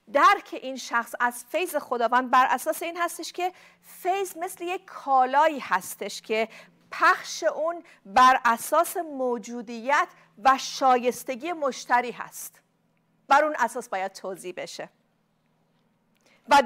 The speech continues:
درک نداشت این شخص که محبت خداوند چطور هست و فیض خداوند چطور هست. محبت خداوند برای همه هست، پایان،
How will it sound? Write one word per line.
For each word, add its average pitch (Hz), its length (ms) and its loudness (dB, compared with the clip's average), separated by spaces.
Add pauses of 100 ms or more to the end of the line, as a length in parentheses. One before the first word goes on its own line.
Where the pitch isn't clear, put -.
درک 349 500 6
نداشت 294 680 0
این 233 120 -6
شخص 190 460 0 (280)
که 277 140 2
محبت 262 720 4
خداوند 226 800 2 (240)
چطور 254 400 0
هست 233 280 0
و 220 80 4
فیض 285 380 -2
خداوند 226 640 2 (180)
چطور 214 360 -4
هست. 160 400 -14 (240)
محبت 233 460 0
خداوند 240 500 -4
برای 240 320 0
همه 262 400 0
هست، - 480 -12 (1080)
پایان، 269 680 2